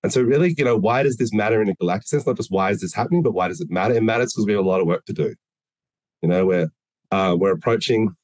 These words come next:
you know, the twenty thirty deadline. Right now, we're on course with only twelve percent of the indicators when you get underneath this. And fundamentally,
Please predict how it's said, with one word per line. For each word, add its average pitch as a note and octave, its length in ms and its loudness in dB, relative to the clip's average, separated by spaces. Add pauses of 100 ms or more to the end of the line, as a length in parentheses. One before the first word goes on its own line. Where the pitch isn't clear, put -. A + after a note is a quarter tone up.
(140)
you G#2 100 0
know, A2 180 2
the G#2+ 200 0
twenty A2+ 300 -2
thirty A2 320 0
deadline. G#2+ 540 -2
Right G#2+ 240 -2
now, A2 220 0
we're G#2 140 -2
on G2+ 200 -2
course A2+ 380 -2
with F#2+ 100 -2
only F#2+ 160 0
twelve A2 320 -2
percent G#2 380 -2
of F2 100 -4
the F2 80 0
indicators A2+ 680 0 (380)
when G2+ 100 0
you F#2 60 0
get G2 120 0
underneath G2 380 0
this. B2+ 180 0
And G#2+ 120 0
fundamentally, A2 680 0